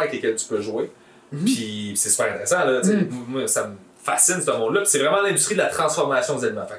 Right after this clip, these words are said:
Speaker 1: que entre la ferme puis l'épicerie, il y a toute une industrie de, tu sais, le lait, pour, pour que ça devienne du yogourt, il y a
Speaker 2: Mhm.
Speaker 1: plein d'étapes, tu sais.
Speaker 2: T'es-tu, euh, végétarien ?
Speaker 1: Non.
Speaker 2: Ok.
Speaker 1: Non, mais je,
Speaker 2: Je
Speaker 1: je
Speaker 2: comprends les
Speaker 1: je
Speaker 2: propos,
Speaker 1: comprends,
Speaker 2: ouais.
Speaker 1: euh, je suis d'accord, je fais attention.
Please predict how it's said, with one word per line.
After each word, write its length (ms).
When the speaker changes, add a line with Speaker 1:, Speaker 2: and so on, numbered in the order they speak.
Speaker 1:
que 60
entre 220
la 80
ferme 400
puis 100
l'épicerie, 400
il 60
y 40
a 40
toute 240
une 80
industrie 460
de, 260
tu 80
sais, 40
le 180
lait, 280
pour, 140
pour 160
que 60
ça 140
devienne 200
du 140
yogourt, 360
il 40
y 20
a 40
Speaker 2:
Mhm. 140
Speaker 1:
plein 140
d'étapes, 480
tu 80
sais. 60
Speaker 2:
T'es-tu, 360
euh, 220
végétarien ? 680
Speaker 1:
Non. 160
Speaker 2:
Ok. 140
Speaker 1:
Non, 300
mais 120
je, 180
Speaker 2:
Je 80
Speaker 1:
je 80
Speaker 2:
comprends 520
les 100
Speaker 1:
je 140
Speaker 2:
propos, 340
Speaker 1:
comprends, 100
Speaker 2:
ouais. 800
Speaker 1:
euh, 340
je 80
suis 180
d'accord, 720
je 60
fais 220
attention. 720